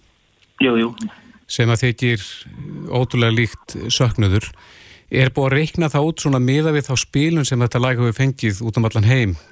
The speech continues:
Speaker 2: Hvað, hvað mikið er í húfi? Hvað, hvað þú átt þá inni í stefgjöldum?
Speaker 1: Það er nú ekki búið að, þeir voru aldrei búin að skila því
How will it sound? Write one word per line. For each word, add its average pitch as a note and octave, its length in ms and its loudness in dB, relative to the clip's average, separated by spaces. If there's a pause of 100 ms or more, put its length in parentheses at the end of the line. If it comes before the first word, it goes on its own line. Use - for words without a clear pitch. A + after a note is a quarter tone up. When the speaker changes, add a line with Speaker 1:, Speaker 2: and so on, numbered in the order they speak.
Speaker 2:
Hvað, B2 420 0
hvað B2+ 300 -2 (420)
mikið B2+ 400 0
er A2+ 120 2
í G#2 40 2
húfi? C3 320 -2
Hvað, B2 400 -2
hvað A#2+ 220 -4
þú C3 100 2
átt C3 220 -2
þá B2 100 0
inni D3 380 2
í A2 80 2
stefgjöldum? B2+ 560 -2 (1300)
Speaker 1:
Það - 120 -4
er A2 60 4
nú A#2+ 80 2
ekki C#3 240 -4
búið D3 240 0
að, C#3 160 -4
þeir C3+ 300 0
voru C3+ 280 0
aldrei C3+ 160 -4
búin C#3 160 0
að B2+ 140 2
skila D3 380 0
því D3 180 0